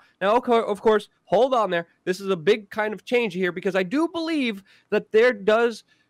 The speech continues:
need, still need to be room for skepticism because there is a lot of things to be skeptical of. But let's just look at what happened just this week alone because it is just astonishing.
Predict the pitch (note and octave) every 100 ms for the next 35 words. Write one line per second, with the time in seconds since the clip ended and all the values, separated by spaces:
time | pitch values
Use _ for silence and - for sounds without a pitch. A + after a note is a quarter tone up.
0 | _ - _ - A3+ C#4 C4+ - - D4
1 | D4+ C#4 A#3+ A3+ A#3+ A#3 B3 - A3+ -
2 | B3+ C4 E3 C#3+ D3+ G#3 F#3+ E3 F3 F#3
3 | G#3+ A3+ G#3 G#3+ A#3+ A#3 A3+ G#3 A3 -
4 | A3+ - D3 A#2 B2+ - - _ _ _
5 | - D4 D#4 - D#4 C4 A3 F3 A3 D4+
6 | F#3 F3 - D#3 B3 - B3+ G#3 A3+ G3+
7 | A#3+ B3 G3+ A3 G3 G#3+ A3 - _ _
8 | _ - B3+ - _ _ _ _ G3 -
9 | A3+ D4 D4 -